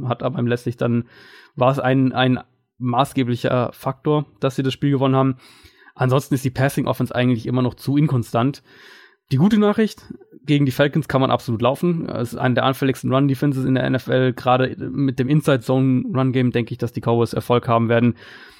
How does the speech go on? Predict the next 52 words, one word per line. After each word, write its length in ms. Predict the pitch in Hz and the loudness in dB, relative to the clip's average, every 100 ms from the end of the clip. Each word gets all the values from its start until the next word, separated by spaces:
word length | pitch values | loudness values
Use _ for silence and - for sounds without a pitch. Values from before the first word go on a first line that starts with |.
| _ _ | _ _
Zumal 320 | 135 131 127 | 0 2 2
ich 140 | 131 | 2
nicht 300 | 131 147 165 | 2 2 2
davon 220 | 170 156 139 | 0 0 0
ausgehe, 360 | 143 - 139 | -2 0 -2
dass, 360 | 127 123 - - | -2 -4 -8 -8
ähm, 520 | 127 117 113 113 110 - _ _ - | -4 -2 0 -2 -4 -8 _ _ -8
dass 180 | 113 | -6
Dion 220 | - 123 120 | 0 0 2
Jones 280 | 131 160 | 2 2
schon 140 | - 175 | 2 0
wieder 120 | 175 | 0
spielt. 280 | - 185 185 | 0 -2 0
Den 100 | 123 | -2
haben 100 | 123 | 0
die 80 | 120 | 0
Falcons 360 | 123 123 120 | -2 -2 -4
ja 280 | 120 117 117 | -2 0 -2
unter 240 | - 123 123 | -6 0 2
der 140 | 120 | 2
Woche 180 | 117 123 | -2 -6
von 180 | - 120 | -2 0
der, 340 | 117 117 117 | 2 0 -2
von 180 | - 123 | -4 -4
der 80 | 117 | -2
Injured 240 | 117 113 | -2 -4
Reserve-Liste 680 | 120 110 127 123 131 - - | -4 0 0 2 -2 0 -2
aktiviert. 460 | - - 117 156 156 | -2 -2 2 2 2
Ist 160 | 127 | -4
ein 200 | 127 127 - _ _ _ _ | -2 -2 -4 _ _ _ _
absolut 540 | - 240 - 143 131 127 - _ _ | -2 -2 0 -2 -2 -4 -16 _ _
elementarer 680 | 131 139 143 135 131 123 123 | 2 4 4 2 2 2 2
Spieler 280 | - 135 135 | 0 -2 -2
in 60 | 127 | -2
der 100 | 120 | -2
Falcons-Defense. 680 | 127 127 117 127 123 123 | -2 -2 -4 -6 -4 -4
Also 160 | 113 113 | -4 -2
wenn 140 | 117 | 0
der 300 | 117 117 117 - - - _ | 2 2 0 -2 -20 -20 _
fit 340 | _ - 160 - | _ 0 0 2
zurückkommt, 520 | 139 135 131 135 123 | 0 0 2 0 2
dann 120 | 120 | 0
glaub 220 | 117 120 | 0 0
ich, 140 | 120 127 | 0 0
werden 200 | 127 127 | 2 2
wir 80 | |
auch 100 | 120 | 0
wirklich 200 | 120 131 | -2 -2
eine 140 | 120 120 | -4 0
andere 180 | 135 131 | 0 2
Falcons-Defense 800 | 143 143 139 - 139 143 127 | 0 0 -2 -2 -4 -2 -2
sehen. 280 | 117 139 151 | 2 2 2